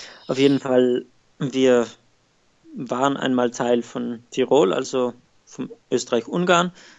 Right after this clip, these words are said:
sind nach dem Ersten Weltkrieg zu Italien gekommen, was bis heute noch politische Spannungen eigentlich zur Folge hat, aber politisch haben wir mittlerweile eine Autonomie, die relativ gut funktioniert, sage ich mal,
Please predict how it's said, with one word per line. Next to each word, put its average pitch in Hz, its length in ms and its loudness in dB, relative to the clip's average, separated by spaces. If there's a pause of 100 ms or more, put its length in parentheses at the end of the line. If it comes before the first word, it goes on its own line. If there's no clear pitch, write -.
(460)
sind - 200 -4
nach 123 180 0
dem - 160 -8
Ersten 123 280 -2
Weltkrieg 117 520 -4 (200)
zu - 280 -2
Italien 165 460 0
gekommen, 143 480 -2
was 120 560 -2
bis - 240 -2
heute 123 280 4
noch 120 360 0 (500)
politische 139 520 0
Spannungen 127 540 -2
eigentlich 120 560 -8
zur 127 180 -4
Folge 151 400 2
hat, - 480 -4 (120)
aber 120 560 2 (1500)
politisch 160 560 -2
haben 147 200 0
wir 139 100 0
mittlerweile 127 640 0
eine 123 220 -8
Autonomie, 156 600 -4
die 170 160 -6
relativ 143 540 -4
gut 143 200 -8
funktioniert, 143 640 -4
sage 165 260 -4
ich 165 180 -8
mal, 156 320 -2